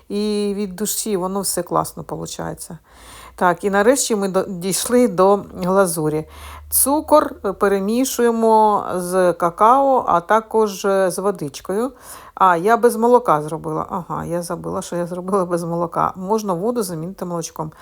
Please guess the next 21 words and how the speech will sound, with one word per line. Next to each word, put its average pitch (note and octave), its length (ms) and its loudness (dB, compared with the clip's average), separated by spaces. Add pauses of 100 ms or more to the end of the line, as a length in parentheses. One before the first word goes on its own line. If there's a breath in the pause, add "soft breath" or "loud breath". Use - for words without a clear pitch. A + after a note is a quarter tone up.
(340 loud breath)
Все, E3+ 380 0
дуже G3+ 300 -2
ретельно F#3 380 -2
перемішали. E3 600 -2
Поставили G3+ 500 0
на F3+ 120 -4
вогник, E3 500 -4
мішаємо, G3+ 400 -6
мішаємо, G3+ 440 -4
щоб, G3+ 360 -6 (100)
е, - 40 -8
е, E3+ 280 -4 (1200 loud breath)
п-, - 140 -8 (160)
ну, E3+ 580 -6
щоб F3 320 -4
цукор G#3 720 0
розтанув. E3 840 -2 (120)
Потім D4+ 400 -4
додаємо, G3 680 -2 (800 loud breath)
м, E3+ 520 -8
е, D#3+ 260 -6